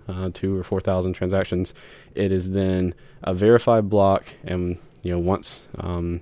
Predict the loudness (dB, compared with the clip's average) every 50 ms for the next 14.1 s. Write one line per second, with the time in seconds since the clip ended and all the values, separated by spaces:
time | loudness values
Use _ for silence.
0 | -10 -12 -12 -6 -2 0 0 2 2 0 0 -2 -2 0 2 4 4 6 4 4
1 | 2 0 -4 -8 -6 -4 -2 -2 -2 -2 -2 -2 -2 -2 0 0 0 2 0 -2
2 | -2 -4 -4 -4 -4 -2 -4 -2 -2 -2 -4 -4 -6 -12 -20 -20 -20 -20 -20 -20
3 | _ -18 -12 -10 -8 -6 -6 -6 -6 -8 -6 -4 0 2 4 4 4 2 -2 -6
4 | -8 -2 0 2 2 2 0 0 -2 -2 -2 0 -2 -2 -2 -4 -4 0 2 4
5 | 4 4 4 0 -2 -2 -2 -4 -6 -12 -20 -20 -20 -20 -20 -20 -20 -16 -10 -8
6 | -6 -4 -4 -4 -4 -4 -4 -4 -4 -4 -6 -10 -14 -20 -20 -20 -20 -18 -14 -12
7 | -12 -12 -14 -16 -20 -16 -10 -4 -2 0 0 0 0 0 0 2 2 2 2 0
8 | 0 0 0 0 -2 -4 -2 0 0 0 0 0 -2 -2 -2 -4 -4 -4 -2 0
9 | 0 0 2 4 4 4 4 2 -2 -6 -4 -2 -2 -2 -2 -4 -8 -20 -20 -20
10 | -10 -4 -2 -2 -2 -2 -4 -8 -4 -2 0 2 2 2 0 0 -4 -6 -14 -20
11 | -20 -20 -12 -8 -6 -4 -4 -4 -6 -6 -2 2 2 4 4 4 2 2 0 0
12 | -2 -2 -4 -8 -12 -10 -8 -8 -8 -10 -8 -4 -2 0 0 0 0 0 -2 -4
13 | -4 -2 -4 -4 -2 -2 -2 -2 -2 -2 -2 -4 -6 -6 -6 -6 -4 -2 -2 -2
14 | -2 -4